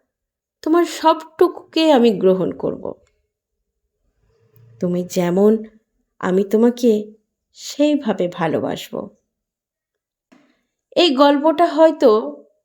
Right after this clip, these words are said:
তোমার নিজের গল্পের মতো লাগছে। যদি লাগে, তাহলে জেনে রেখো, তুমি একা না, আর তুমি ভুলও কিন্তু না।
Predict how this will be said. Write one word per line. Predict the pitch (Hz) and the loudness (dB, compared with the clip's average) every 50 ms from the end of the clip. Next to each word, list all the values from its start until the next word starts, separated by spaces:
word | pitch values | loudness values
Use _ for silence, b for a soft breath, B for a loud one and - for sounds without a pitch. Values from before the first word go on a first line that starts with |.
| _ - | _ -4
তোমার | 294 269 262 247 | 0 2 2 2
নিজের | 247 247 247 254 240 226 269 269 262 233 | 2 2 0 0 0 2 2 2 4 4
গল্পের | 240 247 247 247 247 254 269 254 | 2 2 2 2 0 -2 -2 0
মতো | 254 240 208 - 185 | 0 -2 -2 -2 -4
লাগছে। | 175 165 117 - 156 - - - - - - _ _ _ _ _ _ _ _ _ _ _ _ _ _ _ _ _ _ _ _ _ _ _ _ _ _ _ _ _ _ _ _ _ - 220 190 | -4 -4 -6 -8 -10 -12 -14 -14 -14 -14 -18 _ _ _ _ _ _ _ _ _ _ _ _ _ _ _ _ _ _ _ _ _ _ _ _ _ _ _ _ _ _ _ _ _ -12 -12 -6
যদি | - 202 185 185 202 202 | -4 -4 -2 0 -2 -2
লাগে, | 202 190 185 180 180 185 202 220 226 233 233 - - - _ _ _ _ _ _ _ _ _ _ _ _ _ _ _ _ _ _ _ _ _ - | -2 -2 -4 -6 -4 0 2 4 4 2 0 -6 -18 -20 _ _ _ _ _ _ _ _ _ _ _ _ _ _ _ _ _ _ _ _ _ -2
তাহলে | 269 262 277 311 311 294 | 0 2 2 2 2 2
জেনে | 247 262 277 277 277 294 | 4 6 6 6 6 4
রেখো, | 285 311 330 320 320 - 294 269 247 240 247 247 - - _ _ _ _ _ _ _ _ - | 4 2 0 -2 -2 2 2 2 2 2 -2 -6 -14 -20 _ _ _ _ _ _ _ _ -6
তুমি | 277 269 285 285 285 - | -4 -4 -4 -4 -4 -4
একা | - 233 240 233 - 269 262 220 | -4 -4 -4 -2 0 2 2 2
না, | 185 165 156 - - _ _ _ _ _ _ _ _ _ _ _ _ _ _ _ _ _ _ _ _ - | 2 0 -4 -10 -16 _ _ _ _ _ _ _ _ _ _ _ _ _ _ _ _ _ _ _ _ -6
আর | - 233 226 | -2 -2 -2
তুমি | 233 233 - 269 254 262 285 302 277 240 233 233 - - _ _ _ _ _ _ - 226 | -2 0 2 4 6 6 6 6 6 4 2 -2 -8 -20 _ _ _ _ _ _ -10 -10
ভুলও | 190 - - - 208 214 214 220 247 269 277 269 | -10 -10 -10 -6 -2 -2 0 0 0 -2 -2 -4
কিন্তু | - 220 190 175 175 - - 165 | -4 -6 -6 -6 -8 -8 -8 -6
না। | 165 147 117 - - _ | -6 -6 -8 -10 -14 _